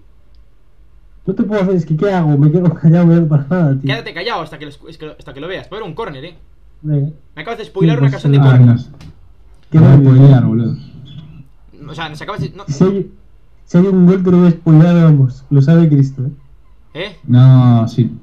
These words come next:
Speaker 3: si se spoilea, nos compra un azul y un Oreo.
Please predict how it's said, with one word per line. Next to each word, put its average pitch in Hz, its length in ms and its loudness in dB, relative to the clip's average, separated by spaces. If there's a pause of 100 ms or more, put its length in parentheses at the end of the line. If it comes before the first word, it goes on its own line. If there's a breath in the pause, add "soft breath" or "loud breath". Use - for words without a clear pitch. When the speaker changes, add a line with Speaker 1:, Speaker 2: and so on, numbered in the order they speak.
Speaker 3:
si 143 240 4
se 139 120 6
spoilea, 156 300 4
nos 151 140 6
compra 151 340 4
un 151 140 8 (200)
azul 160 340 4
y 156 40 6
un 147 120 6
Oreo. 127 280 4